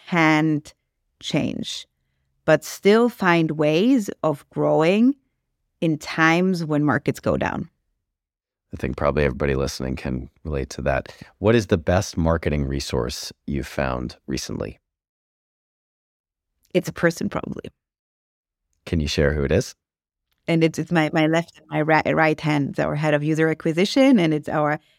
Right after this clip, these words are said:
Speaker 1: head, uh, <laughs> sorry, um, and, and our head of, uh, uh, operations. So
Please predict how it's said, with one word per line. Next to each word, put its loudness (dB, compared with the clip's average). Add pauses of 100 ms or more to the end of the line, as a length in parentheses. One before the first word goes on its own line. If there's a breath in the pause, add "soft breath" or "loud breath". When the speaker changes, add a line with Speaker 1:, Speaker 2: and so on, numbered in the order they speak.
Speaker 1:
head, 0 (140)
uh, 0
<laughs> -
sorry, -2 (1080 soft breath)
um, 2
and, 2
and 0
our 2
head 2
of, 2
uh, -4
uh, 0
operations. -6
So -2